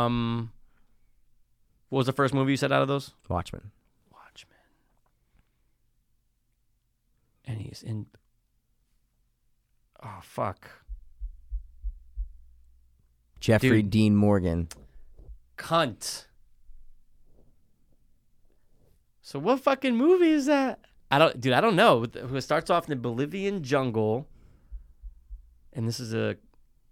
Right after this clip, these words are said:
Speaker 1: the Dark Castle thing got me fucked up 'cause I thought I was
Speaker 2: Why?
Speaker 1: on the right, I thought I was on the right
Speaker 2: I gave you
Speaker 1: page.
Speaker 2: Dark Castle, like, third, though,
Speaker 1: No, no,
Speaker 2: bro.
Speaker 1: no, I know.
Speaker 2: Oh.
Speaker 1: I thought I was, like, on the right path, and then I just have no clue now.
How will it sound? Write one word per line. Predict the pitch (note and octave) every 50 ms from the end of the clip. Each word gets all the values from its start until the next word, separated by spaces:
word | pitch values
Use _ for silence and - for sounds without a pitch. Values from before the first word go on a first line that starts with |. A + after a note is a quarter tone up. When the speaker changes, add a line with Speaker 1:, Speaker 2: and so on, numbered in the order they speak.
| _ -
Speaker 1:
the | A#2+ A#2
Dark | G#2 C#3 D#3+ F3 E3 -
Castle | - D#3 C#3+ D3 - - B2+
thing | - - A#2+ A2 A2
got | A2+ A2+ G#2+
me | G#2 G2+
fucked | F#2+ - - A#2 G#2+ - -
up | B2 G#2+ G2+ -
'cause | - A2+
I | G#2+
thought | - - - B2 B2 A#2+
I | A2+ A2
was | A2+ A#2 A2+
Speaker 2:
Why? | G2+
Speaker 1:
on | F#2+
the | A2 A2
right, | G#2+ A2 G#2 - -
I | C3 C3
thought | C3 E3 D#3 C#3
I | C3
was | A#2+ C3
on | B2
the | A#2+
right | A2+ A2+ G#2 -
Speaker 2:
I | - C#3+
gave | C3+ F3 F#3+ F3+
you | E3
Speaker 1:
page. | D3+
Speaker 2:
Dark | E3 D3+ -
Castle, | F#3 F#3 E3+ - C#3
like, | B2 -
third, | - F3+ F#3 F3+ C#3
though, | A#2+ A2 G2
Speaker 1:
No, | - F#3 F#3+
no, | F#3+
Speaker 2:
bro. | F#3+
Speaker 1:
no, | F#3+ F3+
I | E3 E3+
know. | F#3+ F#3 D#3
Speaker 2:
Oh. | B2
Speaker 1:
I | C#3+ D#3
thought | - F#3 F3 D#3+
I | D#3+ D3+
was, | C#3+ C#3 B2+ A2 B2
like, | C#3 C3 A2+ F#2+ - - - - - -
on | C#3+ D3 D3+ D3
the | C#3+ C#3
right | C#3 C#3 B2 G2 -
path, | - C#3+ C#3 C3+ B2+ A#2 G#2+ -
and | B2+ B2+ B2
then | B2 B2+
I | A#2+ B2+ B2 A#2+
just | A#2+ A2+ -
have | B2+ A#2+ G#2+
no | A2+ A2+ G#2+ G#2
clue | - - A2+ A2 G#2+
now. | G#2 G2+ G2+ - - -